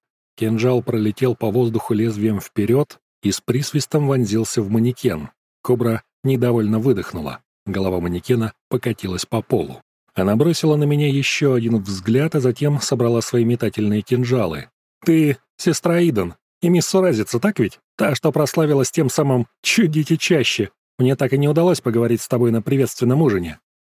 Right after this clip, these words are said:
Из-за всего, что произошло за последние пару дней, я чуть не забыла, что эта фраза пользовалась бешеной популярностью.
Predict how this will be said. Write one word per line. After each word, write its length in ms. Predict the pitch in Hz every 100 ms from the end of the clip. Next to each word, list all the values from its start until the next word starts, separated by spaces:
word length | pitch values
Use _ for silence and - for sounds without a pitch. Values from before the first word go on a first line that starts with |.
| _
Из-за 260 | 90 90 110
всего, 320 | - 151 185
что 180 | - 160
произошло 560 | 147 135 139 - 156
за 120 | 139
последние 560 | 123 123 - 139 127 123
пару 280 | - 123 117
дней, 300 | 107 135 151
я 120 | 131
чуть 240 | - 135
не 80 | 131
забыла, 440 | 123 131 143 170 104
что 200 | - 104
эта 120 | 107
фраза 420 | - 131 120 120 - _
пользовалась 560 | - 120 113 117 120 107
бешеной 460 | 107 123 - 120
популярностью. 840 | 120 123 151 160 110 87 - -